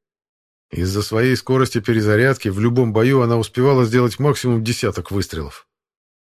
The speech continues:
Далее проводилось обязательное техобслуживание и замена охладителей, что выходили из строя. Кроме того, что это стоило денег, это были дефицитные запчасти,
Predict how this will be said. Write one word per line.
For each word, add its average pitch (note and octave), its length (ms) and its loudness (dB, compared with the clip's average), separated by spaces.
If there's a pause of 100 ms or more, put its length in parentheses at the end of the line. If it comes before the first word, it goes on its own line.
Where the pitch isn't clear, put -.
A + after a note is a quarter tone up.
Далее A2+ 360 2
проводилось B2 520 2
обязательное A2+ 580 0
техобслуживание A#2+ 800 0
и G#2+ 40 0
замена A2 360 2
охладителей, A2 580 0
что G#2+ 180 -4
выходили G#2+ 400 0
из G#2 120 -4
строя. G2+ 420 -2 (840)
Кроме G#2 240 0
того, B2 240 2
что C3 120 -2
это A#2 160 -2
стоило B2+ 380 0
денег, A2+ 400 0 (100)
это G#2 180 -6
были A#2 180 2
дефицитные A#2+ 640 -2
запчасти, A2 580 -2